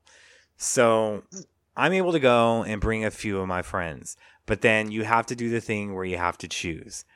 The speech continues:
So let someone else choose 'cause I didn't wanna deal with that. Um, so we get there. We figure we're gonna go through the back. It's gonna be easy peasy.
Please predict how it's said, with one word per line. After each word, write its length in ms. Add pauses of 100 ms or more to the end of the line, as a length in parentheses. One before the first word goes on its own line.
So 140
let 160
someone 240
else 220
choose 360
'cause 160
I 100
didn't 160
wanna 200
deal 220
with 140
that. 260 (640)
Um, 600 (600)
so 880 (840)
we 500
get 380
there. 180
We 120
figure 280
we're 100
gonna 140
go 180
through 220
the 80
back. 500
It's 140
gonna 160
be 280
easy 440
peasy. 500